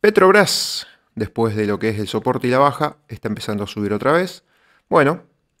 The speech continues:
dato interesante, indicadores también pueden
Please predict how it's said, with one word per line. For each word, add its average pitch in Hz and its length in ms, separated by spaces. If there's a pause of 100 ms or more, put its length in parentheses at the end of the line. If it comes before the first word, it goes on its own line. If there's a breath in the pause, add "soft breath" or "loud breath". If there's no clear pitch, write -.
(200)
dato 107 280
interesante, 127 560
indicadores 104 440
también 98 280
pueden 98 360